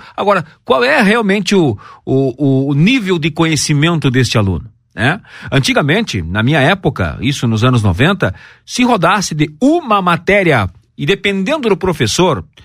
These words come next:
se rodasse por, ãh, zero vírgula dois, três pontos, meio ponto, você rodava de ano. E não tinha esse negócio de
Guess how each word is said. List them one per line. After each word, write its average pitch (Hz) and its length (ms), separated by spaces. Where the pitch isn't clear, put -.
se - 160
rodasse 190 440
por, 165 380
ãh, 117 440
zero 185 320
vírgula 180 380
dois, 180 320
três 165 280
pontos, 180 400
meio 175 300
ponto, 202 440
você 247 240
rodava 220 480
de 220 140
ano. 254 400
E 139 80
não 165 140
tinha 277 240
esse 214 160
negócio 180 360
de 156 240